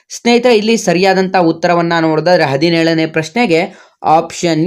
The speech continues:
ಎ ಸರಿಯಾಗಿರುತ್ತೆ ಸ್ನೇಹಿತರೆ. ಆಪ್ಷನ್ ಎ ಸರಿಯಾಗಿರುತ್ತದೆ ಸ್ನೇಹಿತರೆ. ನಮ್ಮ ಭಾರತ ಸಂವಿಧಾನದ ಆತ್ಮ ಮತ್ತು ಹೃದಯ ಅಂತ ಕರೆದ್ರೆ ಯಾವ ವಿಧಿ ಅಂತ ನೋಡ್ಕೋಬೇಕು ಅಂತಂದ್ರೆ ಮೂವತ್ತೆರಡನೇ ವಿಧಿ ಆಗಿರುತ್ತೆ. ಆದ್ರೆ ಬ್ಯಾಕ್ ಬೋನ್ ಅಂತ ಕರೆದ್ರೆ ಯಾವ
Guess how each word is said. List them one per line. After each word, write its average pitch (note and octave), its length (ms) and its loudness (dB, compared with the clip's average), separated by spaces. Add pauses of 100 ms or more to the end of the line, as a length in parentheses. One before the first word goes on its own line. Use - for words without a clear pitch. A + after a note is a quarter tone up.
ಎ G3+ 200 2
ಸರಿಯಾಗಿರುತ್ತೆ F#3 880 0
ಸ್ನೇಹಿತರೆ. D3 460 -4
ಆಪ್ಷನ್ C#3+ 460 -2
ಎ F3+ 160 0
ಸರಿಯಾಗಿರುತ್ತದೆ D#3 880 0 (400)
ಸ್ನೇಹಿತರೆ. A3 460 0 (420)
ನಮ್ಮ F#3+ 180 2 (140)
ಭಾರತ G#3+ 460 2
ಸಂವಿಧಾನದ F#3 720 2 (140)
ಆತ್ಮ F#3 400 0
ಮತ್ತು G3 360 0
ಹೃದಯ F3 260 2
ಅಂತ F3 240 -2 (120)
ಕರೆದ್ರೆ D#3 360 0
ಯಾವ D#3 280 2
ವಿಧಿ D#3 300 2
ಅಂತ D3+ 180 -2
ನೋಡ್ಕೋಬೇಕು C#3+ 560 -2
ಅಂತಂದ್ರೆ G3+ 280 0
ಮೂವತ್ತೆರಡನೇ E3+ 720 2
ವಿಧಿ D3 200 -2
ಆಗಿರುತ್ತೆ. C3 480 0 (420)
ಆದ್ರೆ F#3+ 300 2 (140)
ಬ್ಯಾಕ್ F#3 340 0
ಬೋನ್ G#3 300 2
ಅಂತ F#3+ 180 0 (140)
ಕರೆದ್ರೆ E3+ 360 0 (160)
ಯಾವ F3 220 2